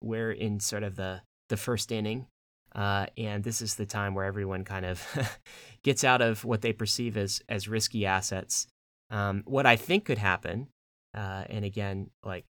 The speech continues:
who knows? But what I think could happen is we continue to see stocks drop. Um, central banks around the world, they drop interest rates, uh,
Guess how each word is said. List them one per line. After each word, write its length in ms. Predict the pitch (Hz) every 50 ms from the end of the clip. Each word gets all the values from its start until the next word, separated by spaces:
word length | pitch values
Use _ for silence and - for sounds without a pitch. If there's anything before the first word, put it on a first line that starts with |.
| _ _ -
who 200 | 104 113 120 120
knows? 400 | 110 92 85 85 87 - - - _
But 240 | 135 117 117 113 95
what 140 | 123 120
I 80 | 113 113
think 220 | 113 - 165 175
could 120 | - 135 110
happen 320 | 107 101 95 - - 95
is 200 | 92 90 87 -
we 80 | 104 98
continue 440 | - 110 101 95 - 113 113 107 104
to 80 | 104
see 320 | 98 - - 107 98 90 -
stocks 440 | - - - 107 95 90 - -
drop. 360 | - 110 104 101 101 - - - - - _ _ _ _ _ _ _ _ _ -
Um, 260 | 98 95 90 87 87
central 400 | - - 123 117 107 - 117 107
banks 400 | 98 - 107 107 104 101 - -
around 280 | 101 95 92 92 90
the 60 | 90 92
world, 440 | 104 120 120 117 110 107 104 104 - _ _ _ _ _ _ _ -
they 160 | 101 104 104
drop 460 | 98 - - 107 101 98 95 - - _ _
interest 400 | 110 104 98 - 98 - - -
rates, 460 | 107 98 90 - - - - - - - _ _
uh, 300 | 101 92 87 85 80 67